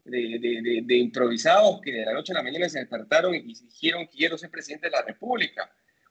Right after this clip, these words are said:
¿cómo hago?". Entonces empezaron a formar su partido político, a aglutinar gente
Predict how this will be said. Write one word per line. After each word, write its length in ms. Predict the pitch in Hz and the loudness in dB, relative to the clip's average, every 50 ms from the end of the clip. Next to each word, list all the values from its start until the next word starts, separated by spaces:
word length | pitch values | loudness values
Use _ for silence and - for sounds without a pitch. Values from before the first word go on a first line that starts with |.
| _ _ | _ _
¿cómo 240 | - 160 165 185 202 | -8 -4 2 4 4
hago?". 460 | 226 262 262 214 143 - 101 95 90 | 6 4 2 -2 -4 -8 -10 -12 -14
Entonces 340 | 104 107 127 127 - 156 143 | -16 -16 -16 -12 -10 -12 -12
empezaron 460 | 143 - 123 123 113 135 156 175 180 | -12 -12 -12 -6 -2 0 2 2 2
a 100 | 175 151 | 2 0
formar 240 | 127 123 143 160 165 | -2 -4 -4 -4 -4
su 100 | 185 170 | -6 -8
partido 380 | - - - - 151 170 - | -8 -10 -8 -6 -8 -8 -8
político, 680 | - 131 123 123 165 185 196 185 185 190 180 185 185 165 | -8 -10 -10 -6 -6 -6 -6 -6 -6 -8 -4 0 2 2
a 40 | 143 | 2
aglutinar 520 | 123 117 113 113 117 120 139 151 147 - | 2 0 -4 -8 -6 -2 0 0 0 -2
gente 640 | - 156 180 190 196 196 185 185 185 185 185 185 - | -2 0 0 0 0 -2 -2 2 2 2 2 0 -4